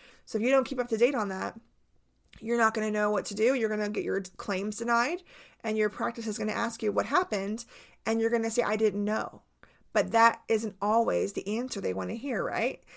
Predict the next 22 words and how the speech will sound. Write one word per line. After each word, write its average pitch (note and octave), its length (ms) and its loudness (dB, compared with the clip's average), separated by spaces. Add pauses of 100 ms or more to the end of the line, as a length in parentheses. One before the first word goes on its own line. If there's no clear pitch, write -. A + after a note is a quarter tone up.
(180)
They A3+ 120 6
wanna C4 200 4
know A#3+ 100 4
you're A#3 260 2
educating B3 480 2
yourself, C4 500 0
or A3 140 -2
hopefully A#3 360 2
they're A3+ 120 2
providing G#3+ 360 -2
education G#3+ 480 -4
for G#3 200 0
you B3 280 0 (360)
to - 120 -6
keep - 220 10
you D2 100 2
up - 100 0
to A3 100 0
date G#3 200 2
on A3+ 120 -2
these A#3+ 180 -2
things. D4 440 -4